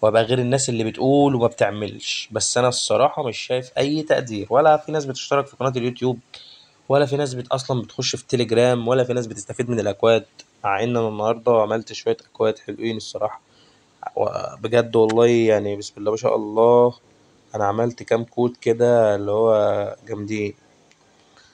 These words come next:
يعني بص، النهاردة أنا مخسرش مني غير الكود ده الصراحة، عشان ما أكدبش.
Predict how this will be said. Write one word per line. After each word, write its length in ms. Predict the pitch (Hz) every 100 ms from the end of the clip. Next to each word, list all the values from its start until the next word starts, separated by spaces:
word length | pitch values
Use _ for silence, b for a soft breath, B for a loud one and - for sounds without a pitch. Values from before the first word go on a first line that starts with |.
| b _ _
يعني 120 | 110
بص، 260 | 104 113 -
النهاردة 380 | 113 107 113 117
أنا 80 | 107
مخسرش 380 | - 113 -
مني 220 | 110 113 110
غير 100 | 104
الكود 300 | - 110 107
ده 80 |
الصراحة، 440 | 113 - 104 110 120
عشان 200 | 113 104
ما 100 | 101
أكدبش. 400 | 92 107 117 -